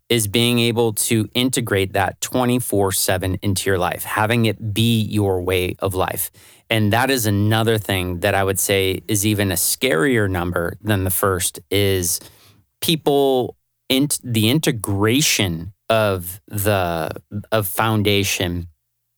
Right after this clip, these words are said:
is maybe about twelve or thirteen percent. Now, let's take somebody who is a working professional in the spiritual world. Where are they with their integration?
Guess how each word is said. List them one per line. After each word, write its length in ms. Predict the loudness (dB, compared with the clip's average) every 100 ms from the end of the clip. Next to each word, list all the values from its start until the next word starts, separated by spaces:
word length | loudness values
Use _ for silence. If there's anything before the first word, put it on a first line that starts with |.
| _ _ -2
is 180 | 0 2
maybe 420 | 2 4 4 4
about 240 | 2 0
twelve 280 | -2 0 0
or 100 | 0
thirteen 460 | 2 0 -2 -4 -2
percent. 540 | -2 -2 -2 -4 -10 -12 -20 -20 -10 -2
Now, 540 | 0 2 2 0 -2
let's 300 | 0 0 0
take 200 | 0 0
somebody 400 | 0 0 2 2
who 400 | 2 0 2 0 0
is 220 | 0 2
a 160 | 0
working 480 | 0 0 0 2 0
professional 840 | 0 -4 -2 -2 -2 0 -2 -2 -2
in 100 | 0
the 80 | 0
spiritual 840 | -2 -2 -2 -2 -2 -2 -2 -4
world. 460 | -4 -2 0 -2 -4
Where 320 | 0 2 2
are 60 | 2
they 180 | 0 0
with 160 | 0
their 160 | -2 -2
integration? 760 | -2 -2 -2 -2 -2 -4 -8